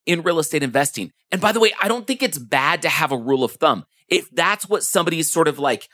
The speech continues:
code of real estate investing ethics was, it has to be fine. Okay, it's good that you've got something that governs your decisions,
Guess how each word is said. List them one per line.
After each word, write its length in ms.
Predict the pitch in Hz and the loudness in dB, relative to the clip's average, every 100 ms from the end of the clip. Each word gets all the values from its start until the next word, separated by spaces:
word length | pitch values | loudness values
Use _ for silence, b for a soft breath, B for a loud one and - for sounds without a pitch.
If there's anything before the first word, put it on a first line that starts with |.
| b - | b -12
code 360 | - 170 185 190 | -6 -2 0 0
of 360 | 131 117 113 | -2 -4 -4
real 180 | 131 175 | 0 2
estate 320 | 175 - 170 | 0 0 0
investing 800 | 156 127 104 151 - 160 151 135 - _ _ - | 0 -4 -2 -2 -2 -2 -2 -2 -6 _ _ -4
ethics 420 | 160 175 160 - | -4 -2 -4 -4
was, 320 | 123 175 151 131 | 0 2 2 -2
it 140 | - | -4
has 240 | - 151 | 0 0
to 80 | 143 | -2
be 100 | 127 | -10
fine. 320 | - 190 220 | 0 2 2
Okay, 300 | 147 139 202 | -2 0 0
it's 160 | 135 - | 0 -4
good 240 | - 214 | 2 2
that 120 | 226 160 | 2 -4
you've 140 | 156 | -4
got 240 | 170 156 | -2 -2
something 300 | - 170 151 | -2 -4 -2
that 140 | 147 120 | -2 0
governs 360 | 143 147 147 | 0 0 -2
your 80 | 139 | -2
decisions, 580 | 127 - 175 151 127 - | -2 -2 0 0 -2 -6